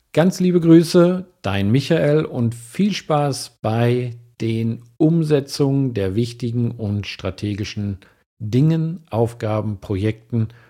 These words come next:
was immer vielleicht liegen bleibt, hol es raus und setz es um.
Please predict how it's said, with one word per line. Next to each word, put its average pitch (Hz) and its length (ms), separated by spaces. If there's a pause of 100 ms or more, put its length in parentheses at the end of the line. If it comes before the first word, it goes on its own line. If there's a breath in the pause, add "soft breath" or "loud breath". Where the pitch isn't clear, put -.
(140 soft breath)
was 113 260
immer 143 260
vielleicht 110 460
liegen 107 280
bleibt, 95 440 (240)
hol 127 200
es 117 240
raus 92 420
und 98 160
setz - 260
es 90 140
um. 85 200